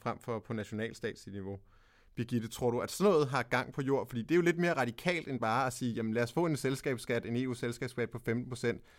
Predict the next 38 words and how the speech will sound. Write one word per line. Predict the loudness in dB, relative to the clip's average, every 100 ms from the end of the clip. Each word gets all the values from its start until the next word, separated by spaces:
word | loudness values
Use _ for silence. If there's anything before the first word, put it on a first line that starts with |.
| -16 -2
Men | 2
hvis | 2
vi | 2
skal | 2
ind | 2
og | 2
sådan | 2 -2
pille | 0 2 4 4 4
ved | 2 2 -2 -16 _ -8 0
ejerformerne | 2 2 2 2 2 2 0
i | 2
virksomhederne | 0 0 -2 0 -2 -4 -6
og | -8
sige | -4 -2 -2 -4
til, | -2 -2 0
øh, | -2 -4 -10 _
Novo | -2 2 2
Nordisk | 4 4 2 -2 -2
og |
Mærsk, | 0 0 -2 -4
"Jamen, | -4 -2
nu | -2
skal | -2 -4 -4 -8 -18 -2
jeres | -2 0
virksomhed | -4 -2 -4 -4
simpelthen | -2 -4 -4
demokratiseres." | -4 -4 -4 -8 -4 -4 -4 -8 -12 -20 _ _ _ _ _
Øh, | -2 0 0 -2 -6
tror | -6
du, | -2 2
det |
er | 4
noget, | 4 2
der | -2
har | -2 -2 0
gang | -2 -2 -4
på |
jord? | -6 -6